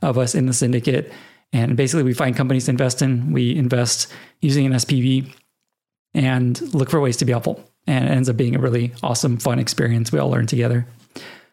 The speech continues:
That's one. Find the place where the smartest people you know are going. Two, I think a lot of people underappreciate the importance of stage of company. There's such a different experience working at a startup versus a big company.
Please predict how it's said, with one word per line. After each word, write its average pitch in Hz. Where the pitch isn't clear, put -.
That's 170
one. 131
Find 139
the 151
place 123
where 160
the 135
smartest 139
people 143
you 127
know 120
are 135
going. -
Two, 170
I 139
think 185
a -
lot 135
of 135
people 147
underappreciate 135
the 123
importance 120
of 120
stage 131
of 156
company. 180
There's 123
such -
a 170
different 123
experience 131
working 131
at -
a 123
startup 127
versus 120
a 120
big 123
company. 123